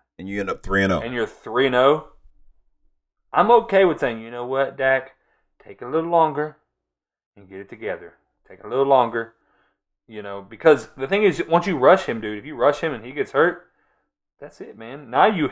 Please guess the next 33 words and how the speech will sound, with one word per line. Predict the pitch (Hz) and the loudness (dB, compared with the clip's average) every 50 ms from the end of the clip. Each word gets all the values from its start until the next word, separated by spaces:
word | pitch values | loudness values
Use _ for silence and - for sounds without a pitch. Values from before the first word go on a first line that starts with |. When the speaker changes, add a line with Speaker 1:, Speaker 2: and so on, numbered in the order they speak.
| - - - | -4 -8 2
Speaker 2:
have | - 131 151 156 - - - - - | 6 8 8 8 6 4 -10 -16 -10
to | - 123 110 101 | -8 -6 -6 -4
rely. | 98 92 90 95 98 95 95 | -4 -2 2 4 2 2 2
You | 120 156 160 | -2 -6 -2
don't | 131 165 185 196 - - | 4 6 6 6 4 0
have | - - 139 160 156 123 113 | -4 0 4 4 4 2 2
that | 120 117 98 | -2 -2 0
luxury | 107 113 117 113 - - 117 113 110 107 | 2 2 2 2 0 -8 -8 -8 -8 -8
of | 101 98 | -10 -10
saying, | - - 104 104 101 98 92 _ _ _ _ _ _ _ _ _ _ _ | -12 -18 -18 -16 -18 -18 -20 _ _ _ _ _ _ _ _ _ _ _
"Take | - 107 104 _ - | -16 -16 -16 _ -20
your | 101 _ _ | -20 _ _
time." | - 120 113 101 87 82 82 90 _ _ - - - - - - _ _ _ | -2 0 0 0 0 -2 -6 -12 _ _ -20 -20 -20 -20 -20 -20 _ _ _
You | - 131 | -2 2
don't | 160 147 107 | 2 2 4
have | 110 131 135 110 98 | 4 4 2 2 0
it, | 92 | -8
man. | 95 95 101 - - - _ _ - | -10 -10 -12 -12 -14 -16 _ _ -6
Speaker 1:
Yep. | 123 113 - _ _ _ - | -6 -6 -6 _ _ _ -18
Speaker 2:
And | 107 104 101 98 98 101 | -18 -18 -18 -18 -18 -6
that | 113 113 120 131 143 143 | 0 2 4 4 2 2
is | 139 127 117 | -2 -6 -4
going | - 127 127 127 123 120 | -2 -2 0 0 0 -2
to | 113 104 | -6 -12
be | 104 107 107 104 104 104 101 101 _ _ | -14 -14 -14 -14 -14 -16 -18 -18 _ _
what | 104 101 104 104 101 98 - - - | -16 -8 -2 -2 -2 -2 -2 -4 0
I, | - 113 - - 107 107 104 120 | 0 0 0 0 -6 -6 -6 -4
I | 131 | -2
ultimately, | 135 135 135 143 147 147 147 135 127 | -2 0 0 -2 -2 0 0 2 2
I | 123 117 | 2 0
think, | 123 127 113 - | 0 -4 -10 -10
screws | - - - 117 123 135 131 - - | -20 -18 -14 -10 -8 -8 -8 -10 -12
you, | 95 95 92 | -18 -18 -18